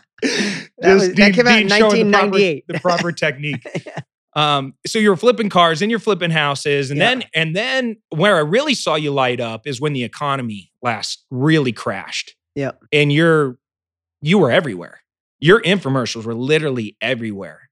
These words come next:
Speaker 2: And, uh, so much so, I don't know if I ever told you this. I got a call from my best friend, Bryant, who's now my business partner. And the guy goes, "Dude, Dean Graziosi wants me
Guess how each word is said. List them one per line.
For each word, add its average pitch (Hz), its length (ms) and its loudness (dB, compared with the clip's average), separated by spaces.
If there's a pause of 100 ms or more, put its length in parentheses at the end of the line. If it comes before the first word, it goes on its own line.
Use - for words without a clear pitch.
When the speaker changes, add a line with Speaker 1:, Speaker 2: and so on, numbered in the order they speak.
Speaker 2:
And, 123 400 -2
uh, 120 140 -4
so 254 260 4
much 214 220 4
so, 135 200 -2
I 135 60 2
don't 170 120 -2
know 151 80 -2
if 131 100 -6
I 135 80 -4
ever 120 120 -4
told 135 240 -4
you 117 60 -8
this. 104 160 -10 (400)
I 151 60 4
got 180 160 2
a 147 160 0 (140)
call 160 260 4
from 127 200 -6
my 120 140 -2
best 120 320 -4
friend, 107 400 -2
Bryant, 113 420 0
who's 123 140 -6
now 123 140 -2
my 113 100 -4
business 113 320 -6
partner. 117 340 -10
And 117 140 -6
the 117 40 -12
guy 123 200 -4
goes, 110 360 -8 (1800)
"Dude, 120 380 -6 (1160)
Dean 160 240 2
Graziosi 127 800 0 (160)
wants 120 480 2 (100)
me 143 460 4